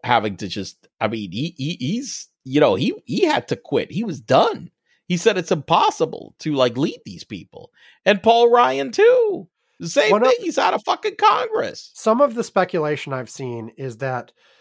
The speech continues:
Speaker 2: he will probably, y-, y-, there's always a little bit of drama around this, but he will probably be able to wrangle his caucus to vote for him, to have him in as speaker. But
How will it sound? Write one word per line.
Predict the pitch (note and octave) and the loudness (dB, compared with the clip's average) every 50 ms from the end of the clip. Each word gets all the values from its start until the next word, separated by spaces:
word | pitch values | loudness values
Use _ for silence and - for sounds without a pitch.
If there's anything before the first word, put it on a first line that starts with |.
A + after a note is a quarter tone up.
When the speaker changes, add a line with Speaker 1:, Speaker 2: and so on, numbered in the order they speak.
| _ _ _ _ _ _ _ _ _ - | _ _ _ _ _ _ _ _ _ -20
Speaker 2:
he | - - B3+ C4+ | -8 -2 -2 0
will | D4 D4+ D4 B3+ - | 2 2 2 2 0
probably, | - - - - - - - G3 G3+ F#3+ G3 G3+ G3 D#3+ D#3 D#3+ C3+ A2+ A2+ G#2+ G2+ F2+ - _ _ _ _ _ _ | -2 -10 -20 -20 -20 -4 2 4 6 8 8 6 6 4 2 2 0 0 -6 -14 -18 -18 -20 _ _ _ _ _ _
y-, | F3+ F3+ G3 F#3+ | -10 -8 -8 -6
y-, | G#3+ A3+ B3+ A3 A3 G#3 | -6 -6 -6 -6 -6 -2
there's | F#3+ C#4 C#4 A3 | 0 0 2 2
always | - - - G3+ G#3+ G#3+ G#3+ G#3 G3 D#3 | 0 2 4 4 6 6 6 6 4 2
a | E3+ E3+ | 2 0
little | E3 E3+ E3+ D#3 | 0 2 0 0
bit | C#3 D3+ C#3 C#3 | 0 -2 -4 -4
of | C3 | -6
drama | A2+ C3+ B2+ C3 C3 B2+ B2 | -6 -4 -4 -2 -2 -2 -4
around | A#2+ A#2+ A2+ A2 | -4 -4 -6 -6
this, | G#2+ A2 - - | -8 -10 -4 0
but | F#3 F#3 G3 | 0 0 2
he | F#3+ D4 | 0 -2
will | D4+ D4 D4 B3+ E3 | 0 2 0 0 0
probably | - - - G3+ G3 F3+ F#3 F#3 E3+ F#3 E3 D3 D#3+ D#3 C#3+ | -4 -4 0 4 6 6 6 6 6 4 2 2 0 -2 -2
be | C3 B2 C3+ C3+ C#3 | -2 -4 -4 -4 -2
able | C#3 C#3+ C3+ C#3+ C#3 | -2 -2 -2 -2 -2
to | C3 B2+ | -2 -4
wrangle | A#2+ A#2+ A2+ A#2 B2 A#2+ A#2+ B2 B2+ A#2+ A#2 A#2 A2+ - - - - - - _ _ _ | -4 -4 -4 -4 -6 -6 -4 -2 -2 0 0 0 -2 -4 -12 -20 -20 -20 -20 _ _ _
his | _ E3+ D3+ C3+ - | _ 0 0 0 0
caucus | - C3+ C3 B2+ - - C3 - - | 2 4 4 4 4 2 -2 -4 -4
to | - C3 | -6 -4
vote | A2 B2+ C3 C3 - | 0 0 0 0 0
for | - - B2+ A#2 | -4 -6 -6 -4
him, | B2+ C3 B2 A#2 A#2 A#2 A#2+ - _ _ _ | -2 -2 -2 -2 -4 -6 -10 -12 _ _ _
to | - C3 | -2 0
have | A#2 C3 B2+ A#2+ B2 | 0 2 0 0 0
him | B2+ A#2 | -2 -2
in | B2 A#2 | -2 -2
as | A#2+ A#2 - | -4 -4 -6
speaker. | - - - A#2+ A2 - - - - _ _ _ _ _ _ _ _ _ _ - B2 A2+ - _ _ | -10 -12 -12 -12 -12 -12 -16 -20 -20 _ _ _ _ _ _ _ _ _ _ -14 -14 -14 -16 _ _
But | B3 B3+ C4 F#3+ A2+ - - - - - | 4 4 4 4 2 -2 -8 -16 -20 -20